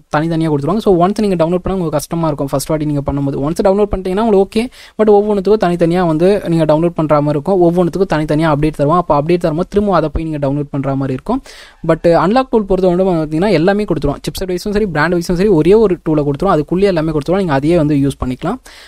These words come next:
And ஒன்ஸ் டவுன்லோட் பண்ணா போதுமானது. Again அப்டேட் தந்தாங்கன்னா, திருப்பி அந்த ஒரு டூலை மட்டும் டவுன்லோட் பண்ணா போதுமானது. யூ எம் டியை பொறுத்த வரைக்கும் ஒவ்வொரு டூலுக்கும் தனித்தனியா அப்டேட் தருவாங்க. So, அப்-, அப்பப்ப நீங்க தனித்தனியா வந்து அப்டேட் வந்து பண்ணிக்கிற மாதிரி இருக்கும், ஓகேங்களா?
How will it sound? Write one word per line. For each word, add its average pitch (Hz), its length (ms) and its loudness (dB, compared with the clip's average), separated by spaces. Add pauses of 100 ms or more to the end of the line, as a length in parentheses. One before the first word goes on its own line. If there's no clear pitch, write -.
(120)
And 233 220 2
ஒன்ஸ் 233 260 0
டவுன்லோட் 196 300 0
பண்ணா 180 140 0 (100)
போதுமானது. 156 500 0
Again 190 320 -2
அப்டேட் 180 300 0
தந்தாங்கன்னா, 160 380 -2
திருப்பி 247 280 0
அந்த 170 100 0 (120)
ஒரு 180 180 4
டூலை 208 220 4
மட்டும் 175 200 -2
டவுன்லோட் 151 280 -2
பண்ணா 143 140 0 (120)
போதுமானது. 131 400 -4 (340)
யூ 208 100 4
எம் 254 100 4
டியை 226 120 2
பொறுத்த 190 160 0
வரைக்கும் 196 240 4
ஒவ்வொரு 202 280 4
டூலுக்கும் 208 260 2
தனித்தனியா 175 400 0
அப்டேட் 156 240 -2
தருவாங்க. 156 260 0
So, 202 60 0 (100)
அப்-, - 200 -2
அப்பப்ப 196 300 -4
நீங்க 190 140 -4 (140)
தனித்தனியா 156 380 -2
வந்து 151 160 2
அப்டேட் 143 280 -2
வந்து 127 160 -2
பண்ணிக்கிற 127 380 -6
மாதிரி 127 160 -6
இருக்கும், - 220 -12
ஓகேங்களா? 147 260 -2